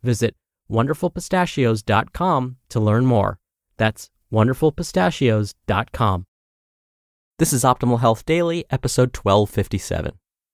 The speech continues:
Do this for your body and brain by Susan Colin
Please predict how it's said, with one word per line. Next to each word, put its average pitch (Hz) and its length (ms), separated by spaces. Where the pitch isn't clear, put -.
Do 143 180
this 139 480
for - 120
your 90 140
body 120 400
and 117 260
brain 95 380
by 120 120
Susan 160 400
Colin 90 420